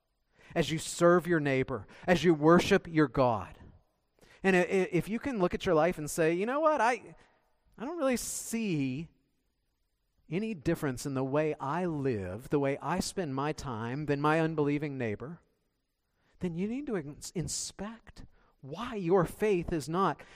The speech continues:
a working faith. Why, like Abel, are you not willing to give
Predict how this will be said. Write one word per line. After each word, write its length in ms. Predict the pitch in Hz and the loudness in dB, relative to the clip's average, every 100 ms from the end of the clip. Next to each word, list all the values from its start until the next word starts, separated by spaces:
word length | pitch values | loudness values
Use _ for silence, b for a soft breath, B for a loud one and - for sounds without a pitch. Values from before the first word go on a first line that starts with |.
| B | B
a 120 | 175 | -2
working 500 | 131 135 202 - 147 | 0 2 0 0 -8
faith. 420 | 156 185 185 - - - - _ _ _ _ _ _ _ _ _ _ _ _ | -8 -12 -12 -16 -20 -20 -20 _ _ _ _ _ _ _ _ _ _ _ _
Why, 440 | 196 226 254 226 220 | 4 6 8 8 8
like 320 | 208 196 - b b - | 8 6 2 b b 2
Abel, 380 | 269 202 190 208 | 4 6 8 8
are 80 | |
you 140 | 208 214 | 8 6
not 300 | 214 180 180 | 6 6 2
willing 340 | 226 214 190 | 6 6 4
to 120 | 196 | 0
give 420 | 156 156 175 170 | 0 4 4 2